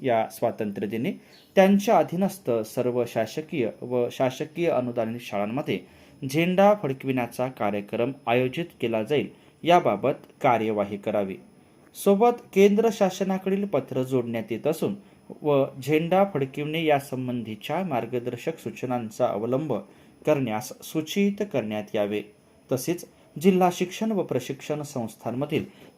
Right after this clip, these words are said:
कला व क्रीडा विभागाचे नोडल अधिकारी यांनी सदर कार्यक्रमाचा अहवाल म्हणजेच घेतलेले उपक्रम,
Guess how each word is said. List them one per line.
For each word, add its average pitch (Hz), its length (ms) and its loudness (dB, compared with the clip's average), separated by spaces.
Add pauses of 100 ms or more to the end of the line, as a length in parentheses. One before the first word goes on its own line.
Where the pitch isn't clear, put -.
कला 175 260 6
व 202 140 4
क्रीडा 139 320 2
विभागाचे 120 720 -2
नोडल 101 300 0
अधिकारी 110 460 0 (320)
यांनी 127 420 2 (360)
सदर 208 280 4
कार्यक्रमाचा 151 840 0
अहवाल 120 400 0 (160)
म्हणजेच 123 420 -4 (100)
घेतलेले 107 540 -4
उपक्रम, 107 500 -2